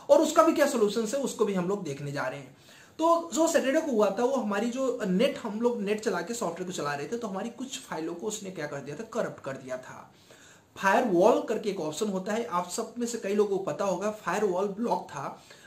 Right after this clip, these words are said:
और हमने block किया था, ई टैब के लिए किया था, Stat के लिए किया था, but firewall मैंने block थ्री डेज Max के लिए नहीं किया था।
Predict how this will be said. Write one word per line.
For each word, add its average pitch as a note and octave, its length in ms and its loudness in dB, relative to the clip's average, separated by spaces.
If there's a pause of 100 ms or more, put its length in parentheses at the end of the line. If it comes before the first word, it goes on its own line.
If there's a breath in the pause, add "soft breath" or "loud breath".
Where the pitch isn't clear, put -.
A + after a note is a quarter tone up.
(140 loud breath)
और D#3 320 2
हमने G3+ 280 2
block G3 300 4
किया G#3+ 140 2
था, A3 140 -2
ई F#3+ 100 0
टैब F#3+ 260 -2
के A3+ 60 -6
लिए G#3 140 2
किया G3 180 -2
था, F#3+ 120 -6
Stat F3 340 -6
के G#3 60 -10
लिए F#3 100 0
किया F3+ 140 -4
था, F#3 120 -4
but G3 100 -6
firewall E3 480 -2
मैंने D3+ 260 -6
block D#3 360 -2
थ्री C4 100 -4
डेज B3 200 0
Max F#3+ 260 -8
के E3 80 -4
लिए E3 140 -2
नहीं D3 340 -2
किया C#3 200 -4
था। C3+ 360 -10